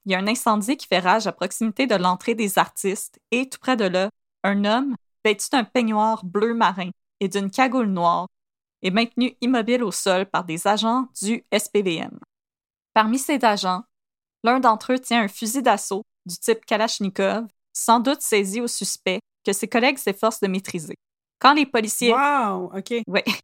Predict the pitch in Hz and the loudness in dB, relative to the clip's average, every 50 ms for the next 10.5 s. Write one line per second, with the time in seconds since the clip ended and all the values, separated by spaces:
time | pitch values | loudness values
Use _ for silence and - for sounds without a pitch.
0 | _ _ _ _ _ _ _ _ _ _ _ _ _ _ - 190 220 226 240 233 | _ _ _ _ _ _ _ _ _ _ _ _ _ _ -8 -4 0 2 2 2
1 | 233 240 233 269 254 247 - 403 - - 233 220 - 254 269 262 262 262 254 - | 2 2 0 0 -4 -4 -6 -8 -6 -6 -6 -4 -4 -2 -2 0 0 0 -2 -2
2 | 370 349 330 247 226 220 254 285 - - 214 214 - 254 254 262 233 202 196 208 | -2 0 2 2 2 0 -2 -4 -4 -4 -4 -2 -2 -2 -2 -2 -4 -4 -4 -4
3 | 214 214 208 214 214 226 226 214 - 302 302 254 208 190 214 208 196 185 196 185 | -4 -2 -2 -2 -2 -2 -4 -4 -2 -2 -2 -2 -2 -2 -4 -4 -4 -4 -4 -4
4 | 185 214 214 214 208 196 180 175 - 202 190 190 185 190 196 202 208 202 - 185 | -2 -4 -4 -4 -4 -4 -6 -6 -6 -6 -6 -4 -4 -4 -4 -4 -6 -6 -8 -8
5 | 180 - 175 190 190 - - 185 175 - 196 196 196 - - - 220 208 208 214 | -8 -8 -8 -8 -8 -10 -12 -12 -10 -10 -10 -10 -10 -10 -6 -4 -4 -2 0 0
6 | 214 202 196 190 190 202 196 - 240 226 240 240 240 170 160 208 208 190 180 170 | 0 0 0 -2 -4 -6 0 2 4 4 4 2 0 0 0 2 2 2 2 0
7 | 160 190 190 202 202 214 220 208 196 - - 208 208 - - 185 180 196 180 170 | -4 -4 0 0 0 2 0 -2 -2 -2 -2 -4 -2 0 0 -2 0 -2 -4 -6
8 | 175 190 202 190 196 190 165 156 156 165 196 - - _ _ _ _ _ _ _ | -6 -4 -4 -2 -2 -2 -2 -2 -4 -4 -6 -8 -10 _ _ _ _ _ _ _
9 | _ _ _ _ _ _ _ _ - 185 190 240 285 339 285 247 214 214 262 302 | _ _ _ _ _ _ _ _ -10 -2 2 4 4 4 6 4 4 4 4 4
10 | 339 254 208 262 - 196 175 160 165 156 | 2 2 0 0 0 0 0 0 -2 -4